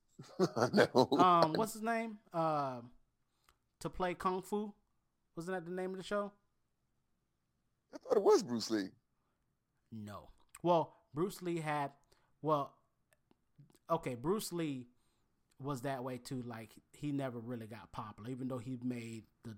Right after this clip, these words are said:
Speaker 2: best stuff. He made some great stuff. They always tried to, you know what I'm saying? But
Speaker 1: He was a sidekick to some, somebody, like a, a
Speaker 2: And
Speaker 1: stereotypical sidekick to somebody.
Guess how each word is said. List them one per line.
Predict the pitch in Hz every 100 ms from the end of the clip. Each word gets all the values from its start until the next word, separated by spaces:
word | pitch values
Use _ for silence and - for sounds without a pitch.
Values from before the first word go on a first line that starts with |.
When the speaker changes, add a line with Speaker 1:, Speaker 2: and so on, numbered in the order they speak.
| 104
Speaker 2:
best | 107 117 127 -
stuff. | - 117 113 - - _ _ _
He | 131
made | 131 127 123
some | 120 113
great | 131 131 117
stuff. | - 123 120
They | 123 120
always | 120 123 120
tried | - 127 123 107
to, | 104 107 - - - _ _ _ _ -
you | 185
know |
what | 196
I'm | 180
saying? | 196 180 170 165 - - -
But | 127 151 143
Speaker 1:
He | 156 170
was | 214 156
a |
sidekick | 131 - 156 196 - 120 -
to | 107
some, | - - 156 135 120 117
somebody, | - 147 123 120
like | 110 113 104
a, | 98
a | -
Speaker 2:
And | 98
Speaker 1:
stereotypical | 143 135 131 127 127 123 117 110 110
sidekick | - 113 110 - -
to | -
somebody. | - 120 107 - 104 -